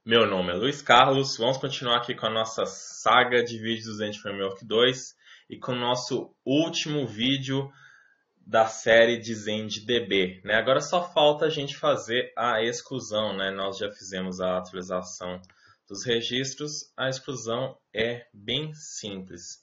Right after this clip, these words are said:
Então, vamos criar aqui no nosso client table mais um método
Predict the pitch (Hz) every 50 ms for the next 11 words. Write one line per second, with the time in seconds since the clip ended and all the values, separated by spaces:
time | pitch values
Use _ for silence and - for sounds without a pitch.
0 | _ _ _ _ _ _ _ _ _ _ _ _ _ _ _ _ _ _ - 156
1 | 175 165 139 110 117 131 151 151 - - 165 156 147 139 135 127 123 127 - -
2 | 123 113 113 113 110 110 110 107 107 - - - 110 104 104 101 98 98 95 -
3 | - 110 101 101 101 - - - 120 113 113 110 110 107 107 107 107 107 107 107
4 | 107 107 104 104 113 120 123 131 131 123 123 131 135 139 139 135 135 147 147 147
5 | 147